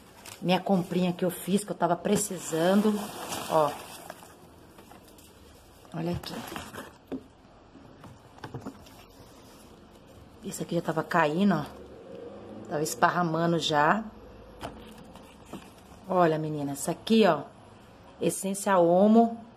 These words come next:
que eu comprei, ó, quinhentos M L. Ó, comprei mais dois litros de conservante.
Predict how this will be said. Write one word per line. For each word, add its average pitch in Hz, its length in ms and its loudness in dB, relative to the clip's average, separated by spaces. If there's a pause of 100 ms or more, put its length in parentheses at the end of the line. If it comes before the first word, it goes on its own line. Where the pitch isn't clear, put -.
(140)
que - 100 -2
eu 170 60 2
comprei, 170 580 4
ó, 170 60 4
quinhentos 170 460 -2
M 165 240 -4
L. 196 520 4 (4000)
Ó, 160 280 6 (720)
comprei 185 340 4
mais 180 260 4
dois 202 380 4
litros 185 400 -4
de - 60 -4
conservante. 165 1200 0